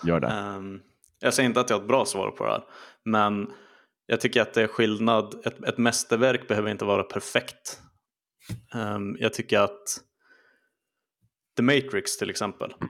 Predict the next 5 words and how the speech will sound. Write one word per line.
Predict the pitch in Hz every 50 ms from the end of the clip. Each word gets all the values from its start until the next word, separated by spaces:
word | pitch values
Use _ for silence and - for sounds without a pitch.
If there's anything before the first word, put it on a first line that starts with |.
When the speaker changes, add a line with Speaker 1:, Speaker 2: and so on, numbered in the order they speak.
| - 110 113
Speaker 1:
<clears throat> | 98 85 - 107 _ _ -
Mm. | 113 131 185 247 - _ _ - - - 143 123 120 120 - 76 - 143 127 120
Speaker 2:
det | 131 131
är | 127 123 113 - -
kanske, | - 120 107 101 - 110 104